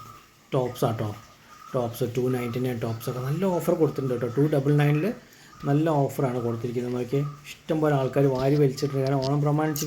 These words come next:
വേഗം വേഗം പോയി എടുക്കുക ആൾക്കാർ. എല്ലാവരും വേഗം എടുക്കുകയാണ്. ഫോർ നയൻറ്റി നയൻ, ഫൈവ് ഹൺഡ്രഡ് റുപ്പീസിൻ്റെ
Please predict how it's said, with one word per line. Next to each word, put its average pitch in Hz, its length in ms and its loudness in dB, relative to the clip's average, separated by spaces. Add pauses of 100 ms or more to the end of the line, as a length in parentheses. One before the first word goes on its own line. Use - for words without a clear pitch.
വേഗം 135 320 2
വേഗം 156 220 4
പോയി 151 160 8
എടുക്കുക 127 280 0 (120)
ആൾക്കാർ. 113 280 -4 (100)
എല്ലാവരും 120 360 -4
വേഗം 120 220 -4
എടുക്കുകയാണ്. 113 400 -6
ഫോർ 120 200 -6
നയൻറ്റി 117 240 -4
നയൻ, 117 80 -8 (440)
ഫൈവ് 131 180 2
ഹൺഡ്രഡ് 131 280 2
റുപ്പീസിൻ്റെ 123 420 -2